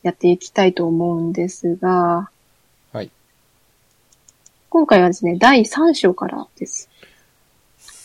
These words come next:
Speaker 2: すね。
Speaker 1: えー、プログラム電卓っていうところから、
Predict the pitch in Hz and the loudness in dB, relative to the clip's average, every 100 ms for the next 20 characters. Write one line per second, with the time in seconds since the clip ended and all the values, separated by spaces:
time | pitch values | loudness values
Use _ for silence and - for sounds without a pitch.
0 | - 135 190 185 - 220 269 262 269 269 | -10 0 0 0 0 4 4 4 4 4
1 | 254 262 240 240 190 - 170 - _ _ | 4 4 4 4 2 0 -8 -12 _ _
2 | _ _ - 180 175 185 175 170 - - | _ _ 4 6 6 -2 -2 -4 -6 -12